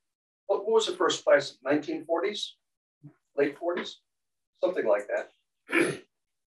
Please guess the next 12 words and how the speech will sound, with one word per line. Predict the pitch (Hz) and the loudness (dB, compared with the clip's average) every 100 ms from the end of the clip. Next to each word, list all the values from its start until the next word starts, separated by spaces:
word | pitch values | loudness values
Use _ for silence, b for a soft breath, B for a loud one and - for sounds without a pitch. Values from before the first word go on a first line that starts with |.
| 170 | 0
And | 170 165 165 - - _ _ _ _ _ | 4 4 2 -4 -14 _ _ _ _ _
yet | 180 147 | 4 8
now, | 156 220 214 202 202 - _ _ _ _ _ _ _ _ _ _ _ _ _ _ _ | 10 10 10 10 6 -4 _ _ _ _ _ _ _ _ _ _ _ _ _ _ _
most | - - - - - _ _ _ | 6 8 8 4 -8 _ _ _
biologic | 156 185 180 180 180 180 | 8 10 10 8 6 -4
systems | - 208 208 - 139 147 | 0 2 2 2 4 8
on | 143 156 | 10 10
Earth | 190 - - - _ _ | 6 4 0 -12 _ _
contain | 135 131 175 160 147 147 - _ _ | -14 -4 0 4 4 2 -2 _ _
micro | 135 151 156 151 143 135 135 - | 6 6 8 8 8 6 -2 8
levels | 131 127 127 - | 8 10 6 2
of | - | -6